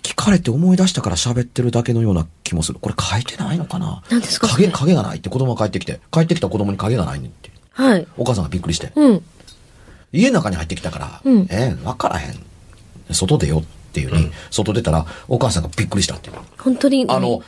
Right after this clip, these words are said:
Speaker 1: 自分が手をつないで差し伸べてる手だけが残ってて、子供に影がないっていう。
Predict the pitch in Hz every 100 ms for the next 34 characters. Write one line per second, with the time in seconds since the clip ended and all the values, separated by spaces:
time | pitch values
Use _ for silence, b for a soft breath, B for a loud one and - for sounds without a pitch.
0 | B 127 147 170 185 123 117 143 156 95
1 | 92 95 120 113 117 127 151 92 90 98
2 | 104 101 110 85 120 107 110 - 87 78
3 | - 67 - -